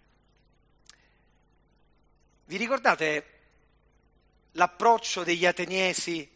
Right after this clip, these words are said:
alla predicazione dell'Apostolo Paolo? Rimaniamo un attimo sul tema della filosofia dell'antica Grecia. Quando l'Apostolo Paolo comincia a parlare ai suoi uditori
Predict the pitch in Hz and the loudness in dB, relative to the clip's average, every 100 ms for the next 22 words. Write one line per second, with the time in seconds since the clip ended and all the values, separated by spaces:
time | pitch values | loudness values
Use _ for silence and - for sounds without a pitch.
0 | _ _ 175 180 - 165 165 165 - 190 | _ _ 2 2 -2 -6 -4 -4 -2 -2
1 | 165 156 156 156 - 151 151 151 127 123 | -2 -2 -4 -6 -10 -10 0 0 0 -6
2 | 120 _ _ _ _ _ 160 180 233 233 | -16 _ _ _ _ _ -4 2 4 4
3 | 196 185 - 170 160 - - _ - 170 | 2 2 0 -4 -6 -6 -20 _ -14 -8
4 | - 185 165 165 160 - 165 - 165 - | -2 0 2 0 0 -2 -8 -8 -10 -6
5 | 165 156 139 - - _ _ _ 151 156 | 2 2 2 -6 -20 _ _ _ -4 -4
6 | 156 165 156 139 123 107 - - _ _ | -6 -8 -8 -8 -10 -12 -16 -18 _ _
7 | _ _ _ _ _ _ _ _ _ _ | _ _ _ _ _ _ _ _ _ _
8 | _ - 302 233 202 254 - 214 185 160 | _ 2 2 4 0 -2 -8 -6 -2 -2
9 | 117 113 117 _ _ _ _ _ _ - | -2 -10 -18 _ _ _ _ _ _ -20
10 | _ _ - 208 269 - 214 208 196 196 | _ _ -8 -6 -4 0 4 6 8 8
11 | 156 135 120 - _ _ _ _ _ _ | 8 4 -6 -16 _ _ _ _ _ _
12 | - 175 - 233 202 175 185 208 165 123 | -2 -2 2 0 -2 -8 -4 0 0 -4
13 | 113 | -12